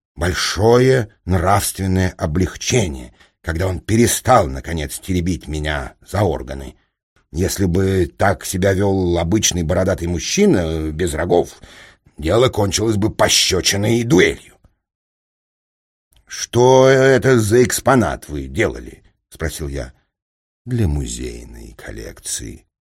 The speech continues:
«Какой коллекции?» «Видите ли», ответил черт, «у нас, как и у вас, есть свои музеи. Самый главный называется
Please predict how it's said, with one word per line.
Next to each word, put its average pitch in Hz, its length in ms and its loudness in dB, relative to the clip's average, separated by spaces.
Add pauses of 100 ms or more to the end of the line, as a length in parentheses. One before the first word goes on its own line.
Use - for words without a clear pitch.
(120)
«Какой - 300 -4
коллекции?» - 600 -2 (380)
«Видите 82 800 -4
ли», 52 440 -18 (640)
ответил - 420 -12
черт, - 480 -10 (720)
«у 95 80 -2
нас, 101 560 0
как - 300 -8
и 64 60 -6
у 60 180 -10
вас, 71 580 -8
есть 58 320 -12
свои 76 480 -10
музеи. 58 640 -14 (460)
Самый 82 480 2
главный 65 540 -6
называется 65 840 -8